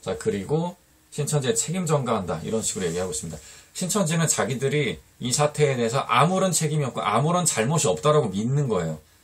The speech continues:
천지일보 기사 보면 이게 빽빽하게 드러나 있어요. 보통 이런 논리입니다. "신천지는 책임이 없다. 잘못이 없다. 우리는 오해받고 있고 누명을 쓰고 있다. 이것은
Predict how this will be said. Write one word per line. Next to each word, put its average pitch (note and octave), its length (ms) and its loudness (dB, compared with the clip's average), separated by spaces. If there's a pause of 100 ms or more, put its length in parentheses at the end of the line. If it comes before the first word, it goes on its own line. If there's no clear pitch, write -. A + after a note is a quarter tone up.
(100)
천지일보 G3 500 2
기사 C3 240 -2
보면 A2+ 160 -2
이게 G#2+ 180 -2 (300)
빽빽하게 D#3+ 480 0
드러나 F2+ 240 -4
있어요. D#2 240 -6 (1800)
보통 E3 220 0
이런 E3 240 6
논리입니다. G#2 540 -2
"신천지는 D3+ 580 0
책임이 D#3 380 0
없다. - 300 -4
잘못이 D3+ 560 2
없다. - 340 -4 (240)
우리는 C#3+ 480 0
오해받고 C3+ 600 4
있고 C3+ 240 -2
누명을 D3+ 420 2
쓰고 A#2 260 0
있다. F2+ 240 -8 (300)
이것은 C3 520 0